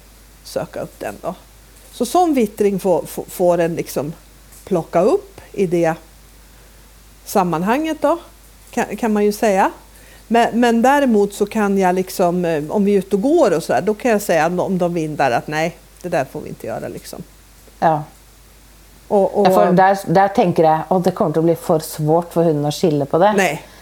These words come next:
Speaker 2: Men
Speaker 1: nej.
Speaker 2: det är ju kanske bara sån i mitt hode, och så i verkligheten är det inte så svårt,
Speaker 1: Nej,
Speaker 2: kanske.
Speaker 1: nej. Och för si-, situationerna ser ju lite, lite, ja, men det blir ju lite annorlunda situationer i alla fall, kan, kan jag tycka liksom,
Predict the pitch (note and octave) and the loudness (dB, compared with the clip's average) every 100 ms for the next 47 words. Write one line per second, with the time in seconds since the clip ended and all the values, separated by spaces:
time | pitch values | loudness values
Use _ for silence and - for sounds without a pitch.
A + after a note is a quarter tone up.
0 | - - G3 F3+ F3+ E3 G3+ F#3 E3+ D#3+ | -20 -2 2 6 6 6 4 2 2 2
1 | D#3 D#3 D3+ D3 - D#3+ D3+ D3 - F3+ | 4 2 2 -2 0 0 2 -2 -2 -2
2 | C#3+ C#3+ D#3 - D#3+ D#3 C#3 D3 D3 D3 | -2 0 0 0 -2 0 2 0 -2 -4
3 | B2 - C#3 C3+ C3+ C#3+ C#3 - D3+ G3+ | -4 -4 -6 -6 -8 -12 -12 -4 0 0
4 | F#3+ G#3+ F#3 D#3+ - - A#3+ C4 A#3+ G#3+ | 0 0 -2 -4 -10 -2 0 0 -2 -4
5 | - A#3+ A3 C4+ B3+ A#3+ G#3 G#3 C4 A#3 | -4 -4 -4 0 2 2 2 -2 -2 2
6 | G3+ F#3 F3 F#3 F3+ - A3 F3+ F3 F3 | 2 0 -2 -4 -6 -6 -2 -2 -2 -6
7 | - F3 F3 - - - - - A3 A3+ | 0 0 0 -14 -20 -20 -20 -4 0 2
8 | A3+ A3 G#3 F#3+ F3 F#3+ E3+ E3+ F3+ F3+ | 2 2 2 0 0 0 0 -2 -2 -4
9 | D#3+ F3+ F3 - A3 F#3 E3+ C#3+ D#3+ - | -6 -6 -8 -4 -4 -2 -2 -2 -2 0
10 | A2 D#3 - - - C3+ E3+ - - - | 0 -2 -10 -14 -8 -8 -8 -14 -20 -20
11 | - - - - F3 E3 D3+ - - - | -20 -20 -14 -8 -6 -6 -8 -10 -8 -8
12 | - - - | -8 -12 -12